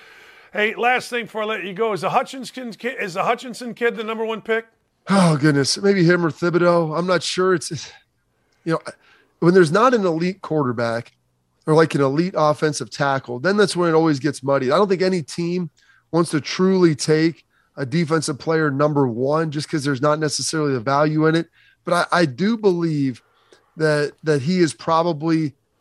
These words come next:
Speaker 2: a very, he'll, he'll be a high performing player for a long time. Will he be a,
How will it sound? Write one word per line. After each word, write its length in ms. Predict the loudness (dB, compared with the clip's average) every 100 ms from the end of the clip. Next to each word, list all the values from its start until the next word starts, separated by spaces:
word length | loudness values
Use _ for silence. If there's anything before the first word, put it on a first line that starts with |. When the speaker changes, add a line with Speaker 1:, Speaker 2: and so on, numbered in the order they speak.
| _ _ _ _ _ -20 -14 -4
Speaker 2:
a 80 | -4
very, 560 | 2 6 6 4 2
he'll, 220 | 0 -2
he'll 340 | 0 -2 -2 -2
be 180 | 0 0
a 120 | -2
high 320 | -4 0 0
performing 580 | 0 -6 -4 -4 -2 -4
player 480 | -2 2 2 2 -2 _ _
for 140 | 0 2
a 80 |
long 240 | 4 2 0
time. 240 | -6 0
Will 100 | 4
he 80 | 4
be 200 | 4 4
a, 220 | 4 2